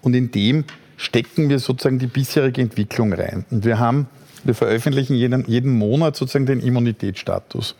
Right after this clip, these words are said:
Und die Politik war ja sehr überschwänglich und hat gesagt, die Pandemie ist vorbei für die Geimpften. Und da waren wir schon natürlich skeptisch, weil das hat die Wissenschaft so nie formuliert.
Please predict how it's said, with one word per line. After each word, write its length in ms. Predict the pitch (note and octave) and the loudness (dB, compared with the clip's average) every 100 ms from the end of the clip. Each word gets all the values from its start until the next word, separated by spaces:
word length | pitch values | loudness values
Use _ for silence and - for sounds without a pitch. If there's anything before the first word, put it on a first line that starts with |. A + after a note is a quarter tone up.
| - - - - | -16 -18 -18 -6
Und 160 | - A#2 | 0 0
die 60 | A#2+ | 2
Politik 500 | B2 A#2+ A2 D3+ D#3 | 2 0 0 0 0
war 80 | B2 | 0
ja 160 | B2+ | 0
sehr 460 | A#2 A#2+ A2+ A2+ A2 - - - - - _ _ _ _ | 0 0 2 2 -2 -14 -20 -20 -20 -20 _ _ _ _
überschwänglich 640 | C3 E3 D3 C3+ C3+ C3 | 0 2 2 2 2 0
und 100 | B2+ A#2 | 0 -2
hat 100 | - | -2
gesagt, 240 | A#2+ - | -2 -2
die 60 | A2+ | -4
Pandemie 640 | - - A2 A2 A2 A2 | -4 -2 0 2 2 2
ist 80 | G#2+ | 0
vorbei 340 | - G#2 G2+ | -2 0 2
für 160 | G#2 D#3+ | 2 0
die 120 | D3+ | 0
Geimpften. 680 | D3 A2+ C3+ D#3 - E3 E3 | 0 0 0 -2 -2 -2 0
Und 300 | - B2+ - | 0 -2 0
da 80 | A2+ | 0
waren 180 | A2 | 2
wir 100 | A#2+ | 2
schon 300 | A2+ A#2 A2 G#2+ | 0 0 -2 0
natürlich 420 | A#2+ - A#2 A2+ | -2 0 0 0
skeptisch, 480 | - G#2+ - D3 B2+ | -2 -4 -2 -2 0
weil 120 | B2 | 2
das 140 | A#2 A2+ | 0 -2
hat 120 | A2 | -2
die 100 | A2+ | 0
Wissenschaft 480 | G#2+ C3 A#2 G#2+ - | 0 0 0 -2 -2
so 140 | G#2+ | -4
nie 220 | G2 A2 | 0 0
formuliert. 520 | G#2+ G#2+ G2 F#2+ D#3 | 0 0 0 2 0